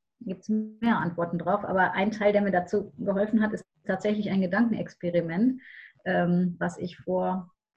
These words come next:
acht, neun, lass mich nicht lügen, sowas in der Richtung Jahren kennengelernt habe. Da hat mir jemand gesagt, wie es dir leichter fällt, quasi Bewertung von anderen zu empfangen, dass du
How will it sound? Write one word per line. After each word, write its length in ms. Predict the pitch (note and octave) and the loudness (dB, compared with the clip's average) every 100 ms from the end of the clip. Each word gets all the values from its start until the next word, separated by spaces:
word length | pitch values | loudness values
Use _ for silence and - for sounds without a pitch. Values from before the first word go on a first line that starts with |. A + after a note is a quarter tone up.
| _ _ _ | _ _ _
acht, 420 | - A#3+ - _ - | -6 -6 -8 _ -12
neun, 260 | F3+ G3+ | -8 -4
lass 160 | F3+ E3+ | -4 -4
mich 100 | D#3+ | -4
nicht 120 | D3+ | -4
lügen, 180 | D#3 C#3+ | -2 -2
sowas 220 | C#3+ D#3 | -2 -2
in 140 | D#3 E3+ | 0 0
der 300 | D#3 D#3+ D#3+ | 0 -2 -4
Richtung 400 | F3 - F#3 F3+ | -8 -4 -2 2
Jahren 240 | F3+ F#3 | 2 2
kennengelernt 600 | F3 G3 G#3 G3 G3 G#3 | 0 0 0 -2 -2 -2
habe. 120 | A#3 | -4
Da 80 | G3 | -4
hat 120 | G3 | -4
mir 60 | G#3+ | -4
jemand 200 | G3+ G3 | -4 -4
gesagt, 340 | F3+ G3+ A#3+ - - - _ | -2 -2 -2 -12 -20 -20 _
wie 200 | E3 G3 | -6 -2
es 120 | A3 - | -2 0
dir 120 | G3+ | 2
leichter 380 | F#3+ G#3+ G#3+ G3+ | 2 2 -2 -6
fällt, 300 | G3+ G3 - | -4 -4 -4
quasi 240 | F#3+ F#3+ F#3 | -4 -2 -2
Bewertung 460 | F3 F3+ F#3 F#3+ | 0 0 0 -2
von 160 | F3 F#3 | -4 -2
anderen 260 | G3 F3 | -2 -2
zu 120 | F3 E3 | -4 -6
empfangen, 540 | D#3 D3+ D#3 D#3 D#3+ | -6 -6 -6 -6 -6
dass 200 | E3+ F3 | -8 -10
du 440 | - F3+ F3 F3+ | -6 -2 -2 -2